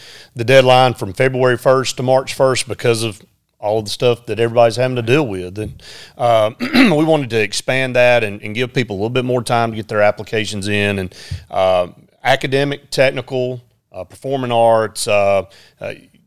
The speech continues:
go on our website at C A C C dot E D U and click on financial aid, and you click on the scholarship button, and it's that simple. It takes you five to ten minutes to fill the application out, and, um, once, once you get that in, it's processed, and then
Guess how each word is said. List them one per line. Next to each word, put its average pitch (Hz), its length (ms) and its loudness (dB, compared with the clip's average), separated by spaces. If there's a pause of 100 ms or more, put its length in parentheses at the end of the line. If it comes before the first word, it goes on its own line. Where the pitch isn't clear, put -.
(220)
go 143 240 4
on 160 80 2
our 151 100 4
website 104 600 -2 (220)
at 101 200 -16 (100)
C 131 220 -4
A 123 100 0
C 120 160 -6
C 117 240 -6
dot 107 240 0
E 113 80 -4
D 117 100 -10
U 98 480 -10
and 95 220 -16
click 117 240 -10
on 117 140 -6
financial 113 520 -2
aid, 101 220 -2
and 98 160 -10
you 95 60 -12
click 113 240 -8
on 110 100 -4
the 107 60 -6
scholarship 104 580 -4
button, 104 320 -6
and 95 180 -10 (320)
it's - 140 -2
that 123 180 4
simple. 120 400 -2
It 113 120 -12
takes 113 320 -4
you 110 240 -8
five 113 320 2
to 110 80 -8
ten 117 240 -6
minutes 117 300 -4
to 101 100 -16
fill 117 180 -4
the 110 80 0
application 113 640 -2
out, 113 320 -2 (380)
and, 101 400 -4
um, 95 400 0
once, 120 580 -6
once 117 300 -4
you 120 80 -8
get 117 140 -2
that 117 140 4
in, 113 220 0
it's 110 140 -10
processed, 110 720 -2
and 101 100 -10
then 101 200 -8